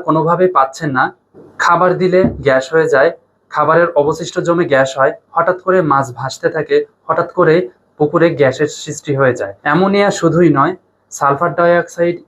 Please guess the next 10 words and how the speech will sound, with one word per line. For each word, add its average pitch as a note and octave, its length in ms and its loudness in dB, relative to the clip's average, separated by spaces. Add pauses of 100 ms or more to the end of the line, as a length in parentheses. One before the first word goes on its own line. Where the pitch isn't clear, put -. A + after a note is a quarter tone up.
(120)
ইথেন, E3 240 0 (100)
মিথেন, D3+ 360 0 (420)
এছাড়াও F#3 380 2
বিভিন্ন E3 300 0
ধরনের F3+ 300 -2
ক্ষতিকারক D#3 460 0
গ্যাস C3 160 0 (100)
সৃষ্টি C#3+ 340 -10
হয়ে D#3 200 2
যাচ্ছে, E3 280 0